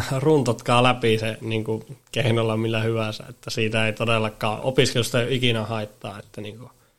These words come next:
että nykyään varsinkin, niin kyllä kun niiden opettajien kanssa puhuu ja,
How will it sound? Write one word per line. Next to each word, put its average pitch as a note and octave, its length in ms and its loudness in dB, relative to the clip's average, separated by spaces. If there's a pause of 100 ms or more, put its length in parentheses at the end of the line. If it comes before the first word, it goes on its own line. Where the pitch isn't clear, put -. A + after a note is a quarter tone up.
(720)
että A2 460 -4 (1080)
nykyään B2+ 720 2
varsinkin, A#2 560 2
niin A2+ 320 2
kyllä A#2+ 220 0
kun C3 140 4
niiden C3 260 2
opettajien B2 540 2
kanssa A2+ 220 2
puhuu A2+ 380 2
ja, A2 200 0